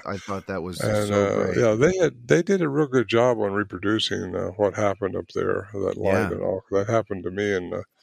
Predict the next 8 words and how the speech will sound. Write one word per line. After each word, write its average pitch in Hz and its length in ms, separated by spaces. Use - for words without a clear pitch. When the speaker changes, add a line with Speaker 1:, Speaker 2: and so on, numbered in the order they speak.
Speaker 2:
and - 280
my 87 100
wife 101 420
in, - 240
in 92 260
two - 160
thousand 98 340
sixteen. - 760